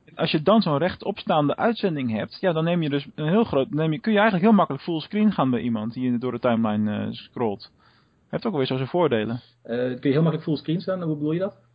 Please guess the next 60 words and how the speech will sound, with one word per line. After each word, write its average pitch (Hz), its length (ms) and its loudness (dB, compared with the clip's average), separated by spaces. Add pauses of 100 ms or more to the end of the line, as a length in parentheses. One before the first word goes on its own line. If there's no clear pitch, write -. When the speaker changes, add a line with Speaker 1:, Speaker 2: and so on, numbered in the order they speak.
(460)
Speaker 1:
Nou 165 180 0
ja, 180 260 2
die, 160 480 -4
eh, 147 220 2
rechtopstaande 156 680 0
video's, 165 500 0
die 151 120 -6
worden 151 200 0
met 139 100 -4
de 139 60 -4
mobiel 143 280 0
geschoten. 143 500 0
Speaker 2:
Ja. 208 140 -6
Speaker 1:
En 143 160 -6
op 151 80 -8
het - 80 -20
moment 151 160 -6
dat 151 100 -2
je 147 60 -10 (120)
ze 135 200 0
rechtstreeks 139 500 -4
publiceert 143 680 -4
op, 131 260 -6
eh, 123 180 0
Facebook 127 560 -2
en 135 180 0
je 131 80 0
komt 135 240 0
in 135 100 -2
de 131 60 2
mo-, 127 240 0
in 127 220 0
het 120 120 0
overzicht, 147 640 -2 (680)
eh, 131 320 2
je 131 120 4
scrolt 135 300 0
naar 135 100 2
beneden 131 440 4
en 131 200 2
iemand 131 300 2
ziet 135 140 -6
zo'n 127 300 0
video 165 280 0
van 127 140 2
jou 117 140 4
voorbij 113 300 0
komen, 127 280 -2
klikt 139 220 -2
erop 127 180 0
om 120 80 -4
te 123 100 -6
kijken, 147 380 0
dan 151 100 -4
krijg 143 160 0
je 139 60 -2
hem 131 80 -2
gelijk 151 200 -2
fullscreen, 135 640 -4
eh, 135 460 -2